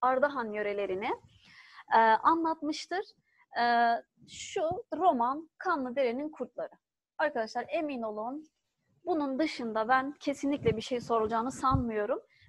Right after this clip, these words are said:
Bir de dediğim gibi nereyi işlediği, Kars, Ardahan, Kuzey Doğu Anadolu bu bizim için önemli.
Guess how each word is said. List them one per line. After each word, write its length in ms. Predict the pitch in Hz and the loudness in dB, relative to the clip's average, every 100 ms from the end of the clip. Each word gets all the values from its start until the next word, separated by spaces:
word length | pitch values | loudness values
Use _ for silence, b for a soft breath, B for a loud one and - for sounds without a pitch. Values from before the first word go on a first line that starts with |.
| - | -2
Bir 80 | 311 | 0
de 120 | 302 | 0
dediğim 320 | 302 294 247 | 0 -2 -4
gibi 300 | 214 240 269 | -4 -4 -2
nereyi 320 | 320 285 262 | 0 0 -4
işlediği, 580 | 240 - 233 220 214 233 | -6 -4 -2 -2 -2 -4
Kars, 380 | - 311 311 - | 2 2 2 2
Ardahan, 680 | - 285 240 220 226 277 294 | 4 4 4 -2 -2 -6 -8
Kuzey 480 | - 269 254 302 254 | -8 -8 -4 -4 0
Doğu 160 | 226 226 | 2 2
Anadolu 560 | 233 226 208 240 370 _ _ _ - | -2 -6 -4 -4 -4 _ _ _ -8
bu 120 | 254 | -6
bizim 200 | 226 220 | -6 -8
için 200 | 214 285 | -6 -6
önemli. 480 | 226 196 185 294 | -4 -4 -4 -8